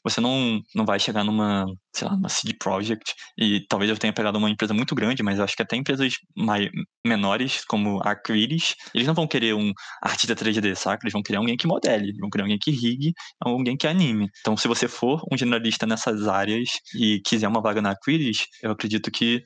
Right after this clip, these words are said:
não, não vai ter espaço pra isso, né? Uma pessoa que passou muito mais tempo pen-, estudando esse tema específico, que é o que eles estão procurando,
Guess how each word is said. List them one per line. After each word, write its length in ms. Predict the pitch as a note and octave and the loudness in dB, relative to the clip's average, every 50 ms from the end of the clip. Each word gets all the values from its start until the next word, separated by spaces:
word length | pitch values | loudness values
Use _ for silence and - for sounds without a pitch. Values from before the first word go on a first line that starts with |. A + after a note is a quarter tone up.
| _ _ | _ _
não, 160 | A2+ A2+ A2+ | 0 0 2
não 100 | A2+ A#2 | 2 2
vai 100 | A#2+ A#2 | 2 2
ter 80 | - | 2
espaço 500 | C3 - - - A2+ G2 - - - - - _ _ _ | 0 0 0 -2 -4 -2 -2 -4 -6 -6 -8 _ _ _
pra 160 | - - G#2+ | -4 -2 -2
isso, 180 | G2 F2+ - - | 0 0 -2 0
né? 60 | G2+ | 0
Uma 120 | F#2+ F#2+ | 0 0
pessoa 380 | F#2 A2+ G#2+ - - G#2+ G#2 G#2 | 0 -2 -4 0 0 0 0 0
que 100 | - - | -2 -2
passou 240 | - G#2 - - A2 | -2 0 0 2 2
muito 220 | G#2+ A2+ A2+ - | 0 0 0 -2
mais 100 | C3 B2 - | -2 -2 -2
tempo 360 | - A#2 A2 A2+ - A2+ G#2 | -2 -2 -2 -2 -2 -4 -2
pen-, 220 | - - A2 G#2 - _ _ - | 0 -2 -2 -2 -4 _ _ -2
estudando 640 | - - - B2+ A2+ G#2+ G#2+ A2 A#2+ C3 D3 D#3 E3 - - - - _ - | -2 0 0 0 0 2 2 2 2 2 2 0 0 -2 -8 -20 -6 _ -2
esse 200 | B2 - - - | 0 0 0 -2
tema 160 | - A2+ A#2+ | 0 0 0
específico, 560 | A#2 - - A2 - - A2+ B2 - - - | 0 0 -2 -2 0 0 0 0 -2 -4 -8
que 120 | - - | -4 -4
é 40 | G#2+ | -4
o 20 | G#2 | -4
que 80 | - G2+ | -2 -4
eles 60 | - | -4
estão 120 | - - | -2 -4
procurando, 640 | - - G#2 - A2+ A2 G2+ G2+ A2+ B2+ C3+ - - | -6 -6 -6 -4 -2 -2 0 0 -2 -2 -4 -8 -10